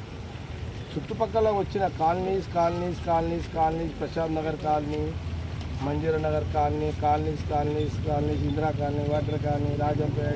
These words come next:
జీజంపేట, ఇట్లా కాలనీస్, కాలనీస్ అంతా మొత్తం ఎంత బొబ్బిలకుంట చెరువులు, వీరభద్ర నగర్,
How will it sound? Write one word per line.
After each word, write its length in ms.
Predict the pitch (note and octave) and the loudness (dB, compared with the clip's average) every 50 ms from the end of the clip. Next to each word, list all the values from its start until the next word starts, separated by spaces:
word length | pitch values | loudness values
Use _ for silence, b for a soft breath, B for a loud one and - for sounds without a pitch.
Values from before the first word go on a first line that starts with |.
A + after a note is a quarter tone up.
| C#3 C#3 | 0 0
జీజంపేట, 460 | D3+ D3 C#3+ D3+ D3+ D3 - D#3 D3+ - - | 0 2 2 2 2 2 0 0 0 0 0
ఇట్లా 140 | - - - - - | 0 0 0 0 2
కాలనీస్, 300 | D#3+ D#3+ D#3 D#3+ D3 D3 - - | 2 2 2 2 2 0 0 0
కాలనీస్ 260 | - D3+ D3+ - D3+ D3+ | 0 2 0 0 0 0
అంతా 180 | - - D#3+ | 0 0 0
మొత్తం 280 | D3+ C#3 C#3 - C#3 - - | 0 0 0 0 0 0 2
ఎంత 140 | - - G3+ G#3 - - - - - - - - - - - - - - - - - - - - - - - - - - - - - - | 2 2 2 2 2 2 0 0 -2 0 0 0 0 0 0 0 0 -2 -2 -2 -2 -2 -2 -2 -2 -2 -2 -2 -2 -2 -2 0 0 2
బొబ్బిలకుంట 540 | D#3 D#3 D3+ F3+ A3+ A#3+ A3+ A3 A3 - G#3+ G#3 F#3 - - - - - - - - - - | 2 2 2 2 2 2 2 2 2 2 4 4 4 2 2 0 -2 -2 -2 -2 0 0 0
చెరువులు, 280 | - - - - E3+ | 2 2 2 0 0
వీరభద్ర 500 | E3 D3 E3+ F3+ F3+ F3 E3+ D#3+ D#3+ D#3+ | 2 4 4 4 4 4 2 2 2 2
నగర్, 340 | D#3 D#3 D3+ D3 D3 D3+ D3 | 4 4 4 4 4 2 2